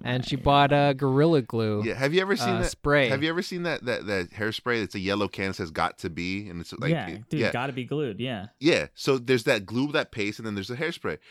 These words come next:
Speaker 3: She didn't have that hairspray. She was out, right? 'Cause it's maximum hold, which is great. It's a great
Speaker 2: Yeah,
Speaker 3: hairspray, trust
Speaker 2: maybe
Speaker 3: me.
Speaker 2: because it said glued in it, you know?
Speaker 3: Yeah, so she had Gorilla Glue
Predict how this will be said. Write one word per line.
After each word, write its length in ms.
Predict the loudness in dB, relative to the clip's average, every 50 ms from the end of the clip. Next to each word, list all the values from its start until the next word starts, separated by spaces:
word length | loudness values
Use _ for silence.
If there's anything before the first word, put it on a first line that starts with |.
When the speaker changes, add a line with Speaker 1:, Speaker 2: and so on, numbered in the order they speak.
| -20 -20
Speaker 3:
She 240 | _ -6 -4 -4 -4
didn't 260 | -2 -2 -2 -2 -2
have 220 | -2 -2 -2 0 0
that 180 | 0 -2 0
hairspray. 320 | 0 -2 -2 -2 -4 -6 -4
She 120 | -4 -4
was 120 | -6 -6 -6 -2
out, 320 | 0 2 2 2 0 -2 -4
right? 240 | -4 -2 -2 -4
'Cause 140 | -6 -8 -10
it's 180 | -10 -10 -10 -8
maximum 480 | -4 -2 -4 -4 -4 -6 -8 -8 -8 -8
hold, 260 | -8 -8 -8 -8 -10
which 120 | -10 -10
is 100 | -10 -12 -8
great. 240 | -4 -4 -4 -4 -4
It's 100 | -10 -10
a 40 |
great 180 | -8 -6 -6 -4
Speaker 2:
Yeah, 80 | -4 -4
Speaker 3:
hairspray, 260 | -4 -6 -8 -10 -8
trust 180 | -6 -4 -2
Speaker 2:
maybe 200 | -2 -2 -2 -2
Speaker 3:
me. 20 | -6
Speaker 2:
because 240 | -6 -6 -6 -6 -6
it 60 | -6
said 200 | -8 -8 -8 -8
glued 400 | -10 -8 -6 -4 -2 -2 -2 -2
in 140 | -4 -8 -8
it, 140 | -10 -8 -4
you 80 | -2 -2
know? 260 | -2 -2 -4 -8 -10 _
Speaker 3:
Yeah, 540 | -10 -6 0 2 4 4 4 4 2 2 0 -4 -8 _ -14
so 300 | -6 0 2 4 4 4
she 360 | 2 -2 -4 -4 -2 -2 -2
had 640 | -2 -2 0 0 2 2 2 2 0 -2 -8 -12 -8
Gorilla 640 | -4 -2 -2 -2 -2 -2 -4 -2 -2 -2 -2 -4
Glue 520 | -4 -6 -10 -10 -2 2 4 4 4 4